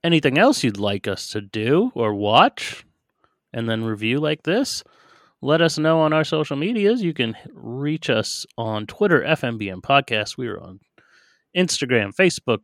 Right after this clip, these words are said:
YouTube, at F M B N, the number four and the letter U. Find some of our sweet merchandise on our Threadless store, which is F M B N dot threadless dot com.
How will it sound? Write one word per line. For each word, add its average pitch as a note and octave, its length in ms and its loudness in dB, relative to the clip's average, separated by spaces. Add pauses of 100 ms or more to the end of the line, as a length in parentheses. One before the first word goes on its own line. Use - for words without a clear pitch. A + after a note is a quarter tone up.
YouTube, B2+ 540 0 (540)
at C#3 420 2 (260)
F C#3+ 160 0
M C3 200 -2
B C3 160 2
N, B2+ 120 0
the B2 60 -2
number B2 240 -4
four C#3 240 0
and B2+ 80 -2
the B2+ 40 -2
letter C3 180 2
U. C#3 340 4 (880)
Find A#2 340 0
some B2+ 140 -4
of G#2+ 140 -8
our F#2+ 140 -6
sweet - 360 -6
merchandise C#3 760 -4 (540)
on A2+ 120 -4
our G#2 120 -2
Threadless E3 380 2
store, G3+ 320 0
which G3+ 180 -2
is F2+ 120 -12
F - 180 -2
M C3 200 0
B B2+ 200 0
N C#3 160 -2
dot G2+ 220 -2
threadless C#3+ 340 -4
dot F2 220 -10
com. B3+ 360 2